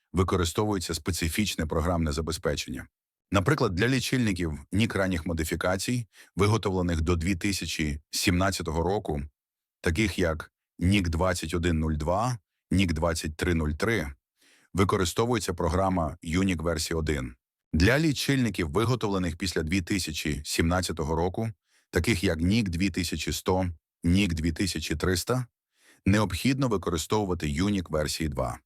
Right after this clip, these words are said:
Висновок. Перед підключенням завжди встановлюйте відповідне програмне забезпечення.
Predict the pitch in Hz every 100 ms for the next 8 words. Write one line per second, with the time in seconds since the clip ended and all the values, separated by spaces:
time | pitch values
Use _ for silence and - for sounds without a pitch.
0 | _ _ - 80 110 104 - 69 64 -
1 | _ - - 120 151 - 117 - 131 -
2 | 104 95 92 - 90 87 78 107 120 -
3 | 87 92 101 98 95 85 80 82 90 90
4 | 85 87 85 87 85 73 80 - 71 64
5 | 67 64